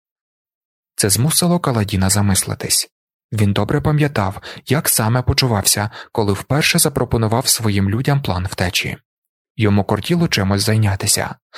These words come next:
дати відсіч, хоч би як ризикуючи, отримати шанс. Але тепер усе змінилося. Була команда, якою він пишався. Були друзі,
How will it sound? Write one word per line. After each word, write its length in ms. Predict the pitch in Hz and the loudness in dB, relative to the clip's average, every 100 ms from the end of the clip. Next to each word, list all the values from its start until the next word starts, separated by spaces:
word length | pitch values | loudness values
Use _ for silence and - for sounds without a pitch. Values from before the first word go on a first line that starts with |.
| - - - | -16 -16 -4
дати 320 | 104 98 151 | -2 0 0
відсіч, 520 | 135 110 - - - - _ | 0 -2 -2 -2 -8 -10 _
хоч 220 | - 117 | -2 0
би 160 | 107 95 | 2 2
як 240 | 92 90 | 0 0
ризикуючи, 720 | 107 101 113 98 92 - 107 - _ _ _ | 0 0 -2 -4 -4 -4 -6 -10 _ _ _
отримати 500 | 110 117 123 139 151 | -4 0 2 2 2
шанс. 500 | - 95 90 - - _ _ - - - | 0 0 0 0 -2 _ _ -14 -14 -4
Але 200 | 127 120 | -2 0
тепер 480 | 113 117 139 156 - _ | 0 0 2 0 -4 _
усе 240 | 117 - 101 | -2 0 2
змінилося. 640 | 98 95 87 90 - - - _ _ _ _ | 2 0 0 -2 -4 -4 -10 _ _ _ _
Була 260 | 113 101 95 | 0 2 0
команда, 500 | 110 131 160 156 147 - - | 0 2 2 0 -4 -10 -2
якою 420 | 95 - 160 151 | -2 0 0 0
він 180 | 107 95 | 0 0
пишався. 640 | 110 - 92 - - - - _ _ - | 0 0 0 0 -2 -6 -12 _ _ -2
Були 260 | 107 110 | 0 0
друзі, 440 | 123 107 92 95 | 0 0 0 -2